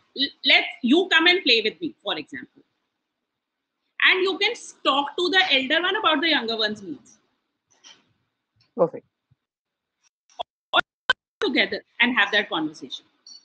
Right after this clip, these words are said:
Speaker 1: In fact, let, uh, turn that into a ritual of sorts, which you do weekly. Right?
Speaker 2: And that kind of makes sense also, because, uh, both f-, for both the, uh,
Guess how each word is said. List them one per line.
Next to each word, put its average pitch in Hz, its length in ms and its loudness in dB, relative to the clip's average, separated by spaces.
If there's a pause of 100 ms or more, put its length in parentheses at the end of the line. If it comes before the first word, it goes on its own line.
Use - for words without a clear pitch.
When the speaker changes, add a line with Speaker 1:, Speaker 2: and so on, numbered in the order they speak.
(480)
Speaker 1:
In 311 140 6
fact, 403 300 2
let, 277 160 4 (360)
uh, 233 160 -2 (100)
turn 330 280 4
that 392 180 4
into 381 240 0
a 403 60 0
ritual 233 360 -4 (240)
of 220 120 -6
sorts, - 520 -8
which 233 200 -6
you 277 100 0
do 277 140 0
weekly. 208 440 -4 (2500)
Right? 160 300 -10
Speaker 2:
And 214 160 2
that 240 160 6
kind 262 160 4
of 294 160 -2
makes 254 260 -4
sense 233 280 0
also, 165 320 2
because, 160 520 -4
uh, 151 180 4 (340)
both 208 400 6
f-, - 80 -10 (140)
for 208 120 4
both 185 340 4
the, 226 560 6
uh, 147 220 2